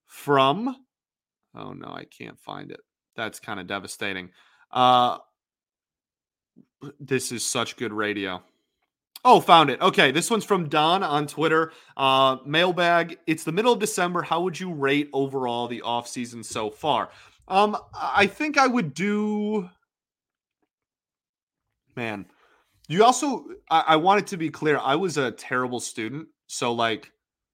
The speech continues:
a C plus for me might not, is, like, kinda, like, fine. <laughs> And it might be, like, derogatory for some of, of you, uh, people who are much smarter than me out there, which I feel like is probably most of you. I feel like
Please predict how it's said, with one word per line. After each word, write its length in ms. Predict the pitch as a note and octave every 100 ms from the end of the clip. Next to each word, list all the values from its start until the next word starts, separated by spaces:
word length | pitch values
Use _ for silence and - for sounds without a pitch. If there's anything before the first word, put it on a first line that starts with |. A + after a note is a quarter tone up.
| _ _ _ _ _ _ _ _ _ _ _
a 60 | A#2+
C 280 | - D#3 D3
plus 360 | - C3+ B2+
for 180 | - B2
me 420 | A2 A2 C3 C#3+ -
might 380 | A#2 A2+ B2 G#2+
not, 340 | A#2 A2+ - _ _ - -
is, 240 | C3 A#2+
like, 220 | A#2+ A2+
kinda, 380 | - B2+ B2 B2+
like, 200 | A#2 G#2
fine. 460 | - G2+ A2+ D3 D3
<laughs> 40 | G3
And 580 | - A#3 A3+ - A#3+
it 80 | G#3 F3
might 220 | F3 F3+
be, 100 | F#3
like, 240 | E3+ D3 C3+
derogatory 760 | C3+ A#2+ A#2+ C#3 D3 C#3 D3
for 180 | D#3+ A#2+
some 280 | A2 A#2 A#2
of, 120 | A2 - - - _
of 160 | B2 A#2+
you, 280 | B2 B2+ B2+
uh, 120 | A#2+
people 260 | C3+ B2+ B2
who 120 | C3
are 60 |
much 240 | A#2 A2+ -
smarter 320 | C3 A2+ B2+
than 160 | B2 B2
me 140 | B2
out 180 | B2 B2
there, 260 | B2+ C3 _ _ _ _ _ _ _ _ _ _ _ _ _ -
which 160 | A2+
I 60 | A2+
feel 140 | B2+
like 100 | A#2
is 100 | A2
probably 340 | - A#2+ A2 A2
most 320 | G#2+ G#2+ -
of 60 |
you. 200 | A#2+ C3+ _ _ -
I 100 | D#3
feel 280 | - D#4+
like 380 | D4+ C4 - -